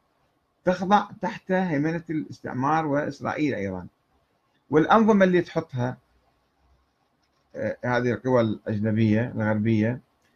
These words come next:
هي أنظمة تابعة إلها وعميلة إلها. فكيف نتحرر؟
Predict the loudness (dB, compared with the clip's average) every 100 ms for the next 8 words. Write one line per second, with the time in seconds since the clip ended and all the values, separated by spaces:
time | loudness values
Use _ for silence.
0 | 0 4 4 4 2 0 2 2 2 2
1 | 0 0 2 2 2 0 0 0 -2 -4
2 | -6 -12 _ _ _ _ _ _ _ _
3 | -2 2 4 4 2 2 0 0 2 -2